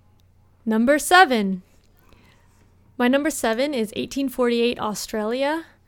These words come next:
which is an eighteen X X game in Australia.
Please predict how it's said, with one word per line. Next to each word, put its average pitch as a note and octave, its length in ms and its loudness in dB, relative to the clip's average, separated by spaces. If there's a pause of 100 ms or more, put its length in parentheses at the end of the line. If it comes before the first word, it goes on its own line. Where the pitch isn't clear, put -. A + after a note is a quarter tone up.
(500)
which A#3 360 -4
is A3+ 420 -4
an A3+ 80 -6
eighteen A#3 260 -8
X A#3 160 -8
X B3 180 -8
game B3+ 480 -6 (720)
in A#3+ 120 -6
Australia. A3+ 680 -4